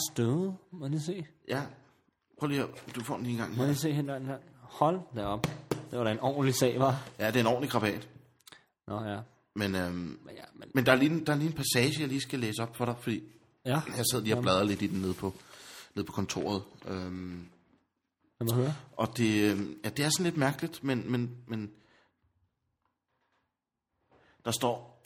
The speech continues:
Speaker 2: <clears throat> Ikke for længe siden i en granskov, tæt på Svanesøen, blev et æg udklækket af den flotteste svane i hele kongeriget. Jeg så denne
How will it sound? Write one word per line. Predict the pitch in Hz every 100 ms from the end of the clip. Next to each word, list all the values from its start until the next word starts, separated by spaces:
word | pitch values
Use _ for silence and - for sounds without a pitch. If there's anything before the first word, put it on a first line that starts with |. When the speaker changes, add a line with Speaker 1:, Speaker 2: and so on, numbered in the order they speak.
| _
Speaker 2:
<clears throat> | 139 110 92 - - _ - - - _
Ikke | 131 165 196 160
for |
længe | 123 110 127 156 -
siden | 120 117 135 139 -
i | 117 104
en | 104
granskov, | - 95 117 - 135 95 - - - _ _
tæt | - 147 147
på | 156 -
Svanesøen, | - 101 131 147 - 113 90 104 104 - - _ _
blev | 123 120
et | 120 -
æg | 139 127 - - 123
udklækket | 131 127 - 127 107 104 101 -
af | 101
den | 117 107
flotteste | - 107 104 131 127 123 -
svane | 98 95 98 120
i | - 95
hele | - 104 107 117
kongeriget. | - 95 101 95 90 90 - _ _ _ _ _ _ _ _ _ _
Jeg | 110
så | - - 131 -
denne | 127 127